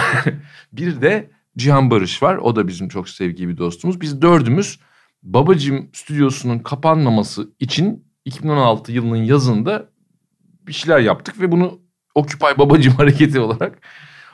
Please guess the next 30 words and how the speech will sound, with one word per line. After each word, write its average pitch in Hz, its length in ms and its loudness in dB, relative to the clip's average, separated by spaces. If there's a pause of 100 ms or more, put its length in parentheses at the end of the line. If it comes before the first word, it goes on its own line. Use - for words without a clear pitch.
(140)
ee, 113 200 -2
şey 139 180 4
yaptık. - 400 -2
Kurucuları 127 500 2
da 120 60 -4
Epi 110 320 -6
ve 107 60 -6
Ergun 101 280 -2
Özen 107 400 -4 (400)
mükemmel, 104 580 0 (280)
e, 87 60 -10 (1040)
şeyler 87 500 -4
yani 80 340 -8
bu 87 60 -18
konu 104 340 -4 (160)
ya 110 220 0 (760)
nasıl 104 300 -4
söyleyeyim? 98 540 -4 (680)
Öyle 127 200 6
bir 123 40 0
stüdyonun 143 340 0
olması 131 420 2
Türkiye 143 360 0
müzik 135 240 0
endüstrisinin 120 580 -2
bir 131 100 -4
gerekliliği 127 540 2
değil 110 180 -2
yani 80 260 -6
aslında. - 480 -16